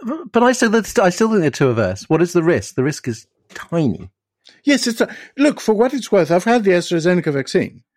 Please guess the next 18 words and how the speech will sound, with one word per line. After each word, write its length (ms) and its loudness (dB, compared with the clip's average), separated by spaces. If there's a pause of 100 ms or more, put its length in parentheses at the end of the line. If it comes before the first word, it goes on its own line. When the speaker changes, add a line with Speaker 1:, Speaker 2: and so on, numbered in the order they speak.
(240)
Speaker 2:
and 140 2
given 260 2
the 100 0
chance, 380 -2
I 80 2
would 220 2
again, 420 0 (100)
and 200 2
I, 140 4 (320)
I 100 2 (100)
plan 240 0
to 140 -6
have 220 -4
the 100 -4
second 380 -8
dose 340 0
of 100 -12
it 220 -12